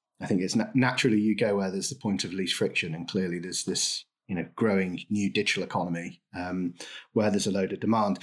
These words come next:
So, um, you're also co-founder of Grid Singularity, uh, also founded in two thousand fifteen.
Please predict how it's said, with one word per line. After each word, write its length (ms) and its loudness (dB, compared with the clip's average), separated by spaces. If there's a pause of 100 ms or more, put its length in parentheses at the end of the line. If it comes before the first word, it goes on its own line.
(140)
So, 260 4 (260)
um, 480 6
you're 160 6
also 200 4
co-founder 520 2
of 80 0 (180)
Grid 260 2
Singularity, 920 2 (280)
uh, 100 2
also 320 2
founded 380 0
in 140 -2
two 160 -2
thousand 400 -2
fifteen. 540 2